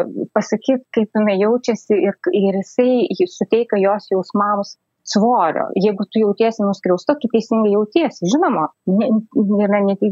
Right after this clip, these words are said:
taip neturėtų su tavimi elgtis. Tai va, tai ir viso romano, paskui, kai ten jau Marina įsivelia į tokius santykius, jau nelabai no-, nor-, <laughs> normatyvinius, tai jisai jai irgi sako,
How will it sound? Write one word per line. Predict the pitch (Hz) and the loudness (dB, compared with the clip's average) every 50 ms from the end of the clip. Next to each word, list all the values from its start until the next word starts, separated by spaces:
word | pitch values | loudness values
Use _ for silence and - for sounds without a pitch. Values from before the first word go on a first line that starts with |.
| 190 - | -4 -4
taip | _ - 240 233 226 | _ -2 -2 0 0
neturėtų | 220 214 214 - 262 302 370 359 - 262 | 0 0 0 0 0 0 0 0 -2 -4
su | - - - | -6 -4 -4
tavimi | 170 156 151 151 147 | -2 0 0 0 0
elgtis. | 147 - - - - - _ _ _ _ - - - - - - - - | 0 -2 -4 -10 -16 -18 _ _ _ _ -16 -16 -14 -14 -14 -14 -14 -4
Tai | _ - 311 | _ 0 2
va, | 285 254 208 | 2 2 0
tai | 208 - 247 240 233 233 - _ | 0 0 0 0 0 -4 -8 _
ir | _ 254 240 214 - 226 | _ -2 -2 0 -2 -2
viso | 214 247 339 403 415 - - 311 285 | 0 0 0 0 -2 -2 -2 -2 0
romano, | 269 254 233 220 220 220 240 262 294 311 311 277 254 226 214 - - - - | 0 0 0 0 0 0 0 0 0 0 0 0 0 0 -2 -2 -4 -8 -6
paskui, | - - 220 - - - 277 277 262 220 220 - _ _ | -4 -4 -4 -4 -2 0 2 2 2 0 -2 -6 _ _
kai | _ - 208 196 | _ -2 -2 0
ten | - 202 185 175 | 0 0 0 2
jau | 170 170 160 151 156 147 - _ _ _ _ _ _ _ _ _ _ _ _ _ _ _ _ _ _ _ _ _ _ _ _ - - - | 2 2 2 0 0 -4 -8 _ _ _ _ _ _ _ _ _ _ _ _ _ _ _ _ _ _ _ _ _ _ _ _ -12 -8 -4
Marina | - 170 170 180 175 160 156 165 185 240 | -2 0 0 0 0 0 0 0 0 0
įsivelia | 302 285 226 226 - - 269 240 240 226 220 214 208 202 | 0 0 -2 -4 -2 -2 0 0 2 2 2 2 0 0
į | 190 180 185 | -2 -4 -4
tokius | - - 202 202 - - - | -4 -4 -2 -2 -4 -4 -2
santykius, | - 175 185 226 233 226 202 - 208 196 - - _ _ _ _ _ _ _ _ _ _ _ _ - | -2 0 0 0 0 0 -2 -2 -4 -4 -4 -8 _ _ _ _ _ _ _ _ _ _ _ _ -2
jau | - 202 208 208 208 | 0 2 2 2 2
nelabai | 202 202 202 202 202 196 190 214 208 | 2 2 2 2 2 2 2 2 2
no-, | 202 202 202 202 202 196 | 2 2 2 2 0 0
nor-, | 190 196 196 202 202 202 269 - - - | 0 0 0 0 0 0 0 0 0 0
<laughs> | - 226 | 0 0
normatyvinius, | 247 269 269 226 240 254 233 214 - 220 - 277 233 240 208 220 214 208 202 226 - _ - - - - - - - _ _ _ 233 | 2 2 2 0 0 0 0 0 0 0 0 0 2 2 2 2 0 0 -2 -6 -12 _ -20 -18 -18 -18 -18 -20 -20 _ _ _ 0
tai | 226 | 2
jisai | 208 208 202 - - 214 220 | 2 0 0 0 0 0 2
jai | 220 220 220 247 | 2 2 2 2
irgi | 294 370 359 277 247 - | 2 2 2 0 0 0
sako, | - 202 185 185 185 - 185 | 0 0 -2 -2 0 0 2